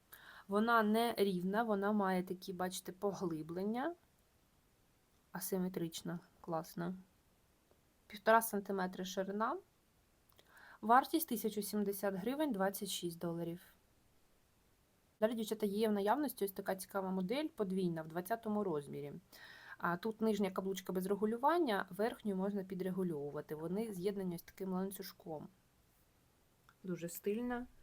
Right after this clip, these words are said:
Вага шість тридцять сім, модель родована. Ширина нижньої два і три,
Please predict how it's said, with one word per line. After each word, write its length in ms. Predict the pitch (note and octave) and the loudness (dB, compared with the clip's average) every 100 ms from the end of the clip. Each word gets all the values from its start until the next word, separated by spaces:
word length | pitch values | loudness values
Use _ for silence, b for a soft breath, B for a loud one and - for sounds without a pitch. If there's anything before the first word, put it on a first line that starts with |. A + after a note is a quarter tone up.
| - - | -12 -2
Вага 440 | G3 G3 G#3+ B3 | 0 2 2 0
шість 280 | B3 A#3+ - | -2 -8 0
тридцять 380 | G#3+ G#3 F#3 F#3 | 0 0 -4 -6
сім, 400 | - B3 C#4+ C4 | -6 -6 -6 -6
модель 360 | G3+ F#3 G#3 A3+ | -4 2 2 0
родована. 640 | G3 F#3 D#3 C#3 C3 D3 - _ _ _ _ _ _ _ _ _ _ _ _ _ _ _ _ _ _ | -2 0 -2 -4 -8 -10 -14 _ _ _ _ _ _ _ _ _ _ _ _ _ _ _ _ _ _
Ширина 360 | - A#3 A3+ A#3+ | -4 -2 2 2
нижньої 400 | A#3 G#3 G#3 G3+ | 2 2 2 2
два 180 | G3+ A3+ | 4 4
і 100 | A3+ | 4
три, 360 | A#3 C4 C#4 | -2 -4 -4